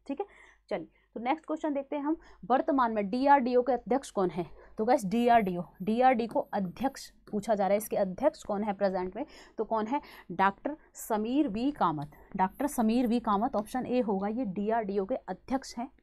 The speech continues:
वर्तमान में, ठीक है। चलिए, नेक्स्ट क्वेश्चन है, निम्न में से कौन सी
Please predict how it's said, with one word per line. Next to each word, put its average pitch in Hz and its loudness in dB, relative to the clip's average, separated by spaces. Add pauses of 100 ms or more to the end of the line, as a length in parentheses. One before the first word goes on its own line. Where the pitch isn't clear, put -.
(140)
वर्तमान 165 -8
में, - -18
ठीक 285 -10
है। 508 -12 (120)
चलिए, - -8 (360)
नेक्स्ट 269 -4
क्वेश्चन 320 -2
है, 349 0 (340)
निम्न 320 4
में 262 0
से 302 -6
कौन 277 0
सी 277 -4